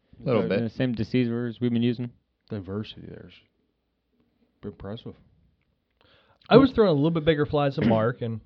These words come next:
Speaker 4: obviously that, uh, that paid off for Mark because I didn't catch any and he did. <laughs>
Speaker 3: Well, to what Mark was saying, too, the last fish my dad caught, I mean, we, uh,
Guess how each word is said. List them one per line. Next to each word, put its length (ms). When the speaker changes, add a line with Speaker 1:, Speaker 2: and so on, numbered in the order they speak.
Speaker 4:
obviously 500
that, 180
uh, 160
that 160
paid 160
off 240
for 120
Mark 400
because 340
I 60
didn't 260
catch 220
any 240
and 80
he 100
did. 320
<laughs> 80
Speaker 3:
Well, 160
to 100
what 260
Mark 300
was 120
saying, 280
too, 400
the 140
last 400
fish 220
my 140
dad 280
caught, 400
I 40
mean, 400
we, 240
uh, 300